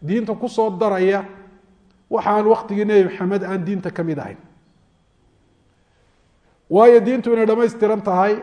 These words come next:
waxay koobsanaysaa annahu kifaayatu lima tamasaka bihi. Inay diintani ku filan tahay qofka qabsada, oo yaxsulu bihi khayru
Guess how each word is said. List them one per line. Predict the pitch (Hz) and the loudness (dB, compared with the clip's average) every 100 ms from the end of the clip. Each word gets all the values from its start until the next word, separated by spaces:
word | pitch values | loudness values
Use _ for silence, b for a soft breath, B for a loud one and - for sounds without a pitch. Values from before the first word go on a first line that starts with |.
| - - - _ _ | -10 -20 -20 _ _
waxay | - 190 196 | -6 -4 -4
koobsanaysaa | 202 185 220 208 - 202 | -4 -4 -4 -4 -4 -6
annahu | 202 196 185 | -4 -4 -4
kifaayatu | 190 - 196 196 196 | -8 -6 -4 -4 -4
lima | 185 190 | -6 -6
tamasaka | 196 190 202 196 180 170 | -6 -6 -6 -8 -10 -6
bihi. | 170 113 - - _ _ _ _ _ _ _ _ _ | -6 -6 -12 -20 _ _ _ _ _ _ _ _ _
Inay | 185 208 | 0 2
diintani | 175 208 226 202 190 190 | 2 0 0 0 -2 -4
ku | 240 | -6
filan | 190 202 208 | 0 2 2
tahay | 202 190 | 0 -4
qofka | 196 190 - | -2 -6 -8
qabsada, | - - - 113 92 _ _ | -10 -10 -10 -14 -14 _ _
oo | 151 | -2
yaxsulu | 190 208 - 185 175 | -2 -2 -6 -4 -2
bihi | 196 175 | 0 0
khayru | - 185 196 202 151 | 2 6 6 6 0